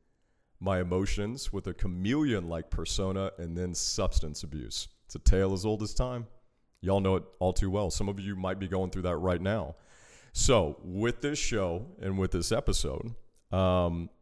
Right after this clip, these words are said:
we're gonna start at the beginning. We're gonna take baby steps.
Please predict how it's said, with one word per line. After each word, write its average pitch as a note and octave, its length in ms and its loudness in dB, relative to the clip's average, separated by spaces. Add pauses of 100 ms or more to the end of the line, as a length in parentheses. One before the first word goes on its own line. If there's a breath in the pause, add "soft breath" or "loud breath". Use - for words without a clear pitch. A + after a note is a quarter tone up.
(300)
we're G#2+ 140 2
gonna A#2 140 0
start A#2 480 -2
at G2 120 -10
the E2+ 40 -16
beginning. G2 400 -6 (400)
We're F2 120 -8
gonna F#2+ 120 -2
take D2+ 240 4
baby E2 220 -2
steps. - 480 0